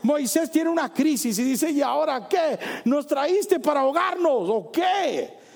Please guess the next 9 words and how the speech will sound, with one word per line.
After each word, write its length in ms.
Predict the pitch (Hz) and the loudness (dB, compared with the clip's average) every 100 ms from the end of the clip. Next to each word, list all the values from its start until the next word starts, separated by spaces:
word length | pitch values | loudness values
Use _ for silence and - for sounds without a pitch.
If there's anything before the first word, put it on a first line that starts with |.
| - - | -20 -4
Estamos 440 | 247 247 339 370 330 | 0 2 2 2 2
frente 260 | 330 302 | 0 2
al 100 | 302 | 2
mar 180 | 359 359 | 2 2
y 40 | 302 | 4
ahora 220 | 330 311 | 2 2
¿para 160 | 302 330 | 0 0
dónde 260 | 370 359 | 0 0
agarramos?". 920 | 294 233 208 285 359 370 277 143 - | 0 0 -2 0 0 0 -2 -4 -10